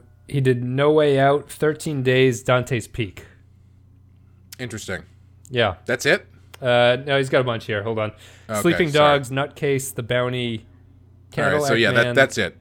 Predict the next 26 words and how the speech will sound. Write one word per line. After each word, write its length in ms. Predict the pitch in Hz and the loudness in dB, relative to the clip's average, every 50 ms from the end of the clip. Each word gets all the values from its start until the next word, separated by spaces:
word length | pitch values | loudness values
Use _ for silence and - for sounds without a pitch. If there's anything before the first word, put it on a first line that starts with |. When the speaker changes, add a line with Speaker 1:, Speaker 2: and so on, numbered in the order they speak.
| - - - | -10 -2 2
Speaker 1:
Oh, 80 | 208 | 2
he 60 | 220 | 2
did 140 | 196 214 202 | 2 2 0
Speaker 2:
Oh, 80 | 113 107 | 0 0
he 60 | 107 | 0
did 120 | 117 127 131 | 0 -2 0
Speaker 1:
Species. 40 | - 139 | 2 2
Speaker 2:
Cadillac 280 | 127 127 127 135 135 | 2 4 4 4 2
Speaker 1:
He's 100 | 143 139 | 2 0
Speaker 2:
Man? 80 | 143 147 | -2 -4
Speaker 1:
Species, 460 | 156 226 226 - - 117 101 92 - - | -4 -6 -6 -6 -8 -10 -10 -12 -12 -10
the 120 | 127 117 | -10 -8
guy. 140 | 104 107 101 | -4 -4 -4
Speaker 2:
A 60 | 98 | -4
Species. 480 | 92 - - 330 339 - - 156 113 185 185 | -4 2 4 6 6 6 4 0 -2 -2 0
Speaker 1:
Yeah, 80 | 175 | 0
Speaker 2:
Oh, 40 | 135 220 | 0 0
Speaker 1:
there 80 | 220 | 0
Speaker 2:
no 40 | 226 | -2
Speaker 1:
we 40 | 262 - | -4 -4
go. 40 | - | -6
Speaker 2:
kidding. 220 | 277 233 180 147 104 | -6 -8 -8 -10 -12
Okay, 320 | 131 151 - 110 90 90 87 - - | -12 -10 -8 -8 -8 -8 -8 -12 -16
all 60 | 127 | -14
right. 200 | 120 104 95 101 - _ _ _ _ - - - - - - | -14 -14 -14 -16 -20 _ _ _ _ -20 -20 -20 -20 -16 -8
Speaker 1:
Uh, 420 | 147 151 151 151 151 151 147 147 | -2 0 2 4 4 4 2 0